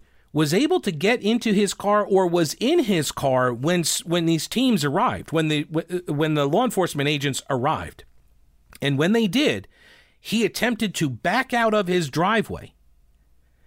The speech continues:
and leave and escape. Now, they have a, they have a warrant for his arrest. And I, again, I, I have not seen any video, so I don't know what all occurred. Nobody does. And I,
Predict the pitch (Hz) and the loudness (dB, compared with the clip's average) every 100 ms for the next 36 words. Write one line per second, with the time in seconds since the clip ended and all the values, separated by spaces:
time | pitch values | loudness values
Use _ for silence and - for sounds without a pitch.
0 | - - 170 160 147 214 170 - - - | -18 -4 -2 0 0 0 -2 -8 -20 -14
1 | - 160 180 - 330 285 - - _ _ | -4 0 0 0 -2 -2 -6 -20 _ _
2 | _ _ _ - 160 240 320 311 214 196 | _ _ _ -4 0 2 2 2 0 0
3 | 240 165 143 294 320 - 160 170 160 123 | 2 2 2 2 2 0 0 0 0 -2
4 | 92 131 - - _ _ - _ - - | -4 -8 -10 -14 _ _ -20 _ -12 -4
5 | 147 160 170 247 139 - 156 175 170 143 | -2 -2 -2 0 -2 -2 -2 0 0 0
6 | 143 120 151 - 131 127 233 233 226 214 | -2 -2 -4 -2 -2 0 0 0 2 0
7 | - 135 139 143 127 147 190 190 190 190 | 0 -2 -2 -2 0 0 2 2 2 0
8 | 175 165 156 139 156 208 214 156 143 - | 0 0 0 0 0 2 0 0 0 -2
9 | - - - - 127 170 | -10 -20 -14 -4 -2 0